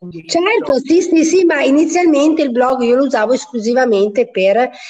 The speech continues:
Speaker 2: dare spiegazioni di make-up. Poi,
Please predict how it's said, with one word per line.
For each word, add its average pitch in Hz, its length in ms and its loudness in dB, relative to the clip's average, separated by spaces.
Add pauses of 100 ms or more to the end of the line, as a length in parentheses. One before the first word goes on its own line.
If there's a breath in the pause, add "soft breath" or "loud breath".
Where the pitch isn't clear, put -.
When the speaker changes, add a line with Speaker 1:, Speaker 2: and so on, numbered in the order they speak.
(140 loud breath)
Speaker 2:
dare 226 340 0
spiegazioni 196 960 -2
di 196 100 -6
make-up. 202 600 -2
Poi, 330 380 2